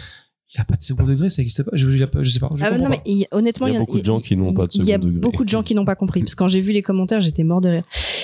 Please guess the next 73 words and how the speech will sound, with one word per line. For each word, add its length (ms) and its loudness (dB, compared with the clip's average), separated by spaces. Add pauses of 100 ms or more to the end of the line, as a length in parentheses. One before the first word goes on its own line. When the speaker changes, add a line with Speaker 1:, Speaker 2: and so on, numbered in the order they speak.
(180)
Speaker 2:
Donc, 100 -6
il 60 0
y 20 2
avait 100 2
ça 160 0
dont 120 -2
je 80 -2
voulais 160 0
parler. 380 0
Et 140 2
la, 140 0
le 160 0
dernier 320 0
truc, 260 -4
c'était 360 0
sur, 340 0 (260)
euh, 440 2
Apple 320 -2
T 180 2
V. 140 4 (160)
Speaker 1:
Non, 80 2
mais, 120 0
Speaker 3:
Ouais, 140 2
Speaker 1:
euh, 80 2
Speaker 3:
Apple 220 0
T 60 -2
V. 80 2
Speaker 1:
tu 60 0
m'en-, 120 2
tu... 200 -4
est-ce 140 0
que 80 2
tu 140 0
recommandes 260 0
cette 140 -2
série ? 260 0
Speaker 2:
Ah, 80 0
évidemment. 480 0 (160)
Ah 80 -2
Speaker 1:
Ouais. 80 2
Speaker 2:
oui, 140 2
non, 80 0
mais 80 0
si 100 -6
tu 80 2
l'avais 60 4
pas 100 0
compris, 240 0
oui, 120 4
il 60 0
faut 120 -2
le 80 2
voir. 280 2
C'est 140 -4
très 180 -2
drôle. 460 0
Puis, 160 -2
en 60 0
fait, 80 2
moi, 100 0
ce 80 -6
que 80 0
je 160 -4
recommande, 360 0
c'est 100 -2
de 40 0
voir 160 0
la 140 2
série 320 0 (460)
et 80 0
après 200 0
d'aller 180 0
voir 260 -2